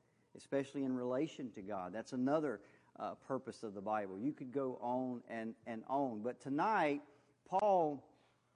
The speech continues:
is going to focus on one very specific purpose of the Bible. Okay? It,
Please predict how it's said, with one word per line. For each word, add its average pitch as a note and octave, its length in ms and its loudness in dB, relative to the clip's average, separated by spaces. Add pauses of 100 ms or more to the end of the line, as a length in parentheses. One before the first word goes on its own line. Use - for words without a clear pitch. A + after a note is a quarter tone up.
(320)
is C#3 160 0
going E3 440 4
to C#3+ 80 0
focus D#3+ 640 -2
on C3 320 -2
one F3 500 2 (720)
very E3+ 420 4
specific - 880 -4
purpose B2+ 720 -2 (440)
of A2 160 -4
the G#2 60 -8
Bible. G2 400 4 (580)
Okay? A#2+ 340 0
It, B2 140 -6